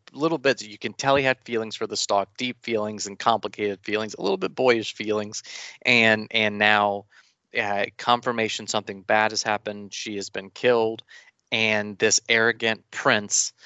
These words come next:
says, "Justly killed. Like, I was justified to end the life of this person you care about." And in the frame, the shadow over his face. Like, there's no need.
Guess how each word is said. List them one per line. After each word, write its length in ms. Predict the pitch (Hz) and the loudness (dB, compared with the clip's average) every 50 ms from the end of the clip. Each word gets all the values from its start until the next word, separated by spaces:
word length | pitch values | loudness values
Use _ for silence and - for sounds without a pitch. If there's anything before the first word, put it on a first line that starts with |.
| - _ _ _ | -20 _ _ _
says, 880 | - - - - 117 110 107 104 101 101 101 98 95 - - - - - _ _ _ _ _ _ _ _ _ | -2 2 4 6 6 6 6 4 2 0 -2 -6 -8 -10 -10 -12 -14 -18 _ _ _ _ _ _ _ _ _
"Justly 680 | - - 120 117 107 - - - - - - 104 104 101 | -10 -4 -2 -2 -2 -2 -6 -10 -12 -14 -12 -12 -12 -14
killed. 380 | - - - 101 98 101 101 - | -14 -12 -12 -10 -10 -12 -12 -14
Like, 140 | 110 110 - | -12 -8 -8
I 100 | 107 104 | -6 -6
was 160 | 98 98 98 | -6 -8 -10
justified 960 | 113 101 90 - - 110 113 - - - - 120 - - 117 107 107 107 104 - | -12 -12 -12 0 4 4 4 4 4 -2 -8 -6 -2 0 2 2 2 0 -2 -6
to 120 | - - 104 | -10 -10 -8
end 180 | - 107 101 101 | -8 -8 -6 -6
the 80 | 104 101 | -4 -4
life 300 | 104 101 98 95 - - | -2 -2 -4 -6 -8 -14
of 100 | 101 95 | -16 -10
this 160 | - - - | -8 -8 -8
person 400 | - - 104 95 - - 101 98 | -6 -8 -8 -8 -8 -10 -12 -12
you 80 | 101 | -14
care 260 | 98 - - 104 104 101 | -12 -8 -4 -2 -2 -2
about." 380 | 98 104 104 101 101 - - _ - - - - - - - | 0 0 0 0 0 -2 -6 _ -18 -20 -20 -20 -14 -4 0
And 420 | 123 117 110 107 101 101 101 95 - - - _ _ _ - | 2 4 4 2 2 0 -6 -12 -16 -20 -20 _ _ _ -6
in 200 | 123 120 120 117 | -4 -4 -2 -2
the 80 | 110 | -2
frame, 600 | - - - - 113 107 107 107 107 104 101 101 101 _ _ _ _ _ _ | -4 -4 0 0 2 2 2 0 -4 -6 -8 -12 -14 _ _ _ _ _ _
the 120 | - 107 | -4 -2
shadow 580 | 101 - - - 110 104 107 104 104 104 104 101 | -2 0 2 4 6 6 6 6 4 2 2 0
over 320 | - 104 107 98 110 107 | -2 -4 -4 -4 -4 -6
his 220 | 98 110 110 - - | -6 -4 -2 -4 -4
face. 640 | - - 113 107 107 123 156 - - - - - - _ _ _ _ | -2 -2 -2 -2 -2 -2 -4 -6 -6 -6 -6 -8 -12 _ _ _ _
Like, 80 | - 131 | -4 -2
there's 160 | 156 180 175 | -2 -2 0
no 220 | 175 170 175 180 175 | 0 0 2 2 0
need. 500 | 170 139 131 135 156 175 151 107 101 - | -2 -4 -4 -4 -4 -4 -6 -8 -10 -12